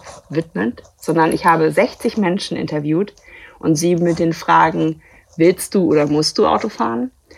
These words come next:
Und was fehlt dir, wenn du doch nicht Auto fahren willst und es aber vielleicht trotzdem tust?“, konfrontiert. Das waren sehr intensive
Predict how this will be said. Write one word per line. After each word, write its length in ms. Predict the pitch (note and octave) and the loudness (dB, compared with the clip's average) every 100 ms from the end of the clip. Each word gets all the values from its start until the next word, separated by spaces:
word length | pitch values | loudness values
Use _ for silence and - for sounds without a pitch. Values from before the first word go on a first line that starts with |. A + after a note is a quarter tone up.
| - - | -20 -6
Und 120 | F#3 | 0
was 200 | F#3 - | 0 2
fehlt 320 | G#3 G#3 - | 2 2 0
dir, 300 | D#3+ D3+ D3+ - _ _ - _ | 0 0 -4 -12 _ _ -20 _
wenn 160 | E3 D#3+ | 0 2
du 80 | |
doch 180 | D#3 - | 2 0
nicht 260 | F3+ E3 - | -2 -4 -2
Auto 200 | D#3 D#3+ | -2 -2
fahren 320 | - D3+ D3 | 0 0 2
willst 320 | E3 F#3 - | 2 0 -2
und 120 | E3 | -6
es 120 | D#3+ - | -4 -6
aber 160 | D3+ | -6
vielleicht 240 | - F3 - | -4 -6 -6
trotzdem 440 | F3 - - E3 | -8 -8 -6 -8
tust?“, 560 | - G3+ F3 - - - _ _ - _ | -2 0 0 -4 -12 -16 _ _ -20 _
konfrontiert. 760 | - D3+ - F3 - - - - _ - - | -8 -8 -6 -8 -8 -10 -10 -14 _ -20 -8
Das 140 | D#3+ | 0
waren 180 | G3 G3 | 2 4
sehr 160 | G3 G#3 | 4 2
intensive 880 | G#3+ A3 F3 G3+ A#3+ F#3+ D#3 D#3 | 2 0 0 0 2 2 2 0